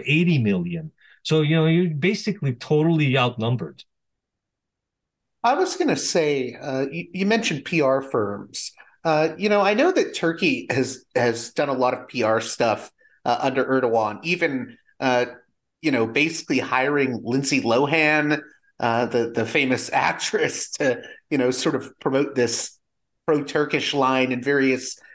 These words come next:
Speaker 2: media appearances. Uh, is there sort of a, an Azeri or Turkish lobby that sort of pushes these lines, uh, within the West?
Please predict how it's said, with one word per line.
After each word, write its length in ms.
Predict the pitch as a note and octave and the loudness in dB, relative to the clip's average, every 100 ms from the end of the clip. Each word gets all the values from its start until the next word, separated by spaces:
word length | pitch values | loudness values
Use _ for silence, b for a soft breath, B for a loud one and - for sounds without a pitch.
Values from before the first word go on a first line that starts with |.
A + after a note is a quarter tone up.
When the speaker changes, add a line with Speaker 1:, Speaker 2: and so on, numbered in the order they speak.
| B - | B -2
Speaker 2:
media 340 | C#3+ D3 C#3 | 2 2 2
appearances. 760 | C3+ - C#3+ C3+ - C3+ B2 - B B | -2 0 0 0 0 -2 -2 -8 B B
Uh, 240 | F3 F3 - | 0 0 2
is 260 | C4 E4 - | 2 2 2
there 240 | F4 D#4 | 2 2
sort 280 | D#4 B3+ A3+ | 2 2 2
of 160 | G3+ | 2
a, 360 | E3+ D3+ D3+ D3+ | 2 4 2 0
an 140 | D3 C#3+ | -4 0
Azeri 640 | C#3+ C3+ D3+ E3 E3 D3+ | 0 2 2 4 2 2
or 160 | B2 - _ - | -2 -8 _ -6
Turkish 500 | - D#3 D#3 C3 - | -2 0 0 0 0
lobby 760 | C3 B2+ C3+ D3+ D#3 D3+ D3 B B B - | 2 2 2 0 0 0 -2 B B B -2
that 180 | C3 - | -2 0
sort 160 | E3+ | -2
of 140 | C3 - | -2 -2
pushes 420 | D#3 D3 C#3+ C3+ | -4 0 -2 0
these 280 | D3+ C#3+ D#3 | 0 0 2
lines, 560 | D3 D3 D#3 D3+ - B B B | 2 4 2 0 -8 B B B
uh, 200 | B2+ C3 | 0 2
within 280 | C3+ C3+ C#3+ | 0 -2 -2
the 80 | B2+ | 0
West? 480 | C3+ E3 - - | 0 0 -4 -12